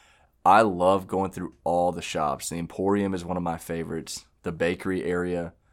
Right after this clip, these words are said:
uh, I, I have a sweet tooth like everyone else probably. Uh, that's a big part of it.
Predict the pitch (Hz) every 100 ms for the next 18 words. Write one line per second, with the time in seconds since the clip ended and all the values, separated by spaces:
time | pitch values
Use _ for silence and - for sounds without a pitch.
0 | _ _ _ - 69 64 57 - 78 71
1 | _ - 92 82 - 90 76 87 85 82
2 | 85 85 82 85 85 - 82 85 92 85
3 | _ _ _ _ - 82 82 101 92 80
4 | 82 85 - 85 82 90 92 -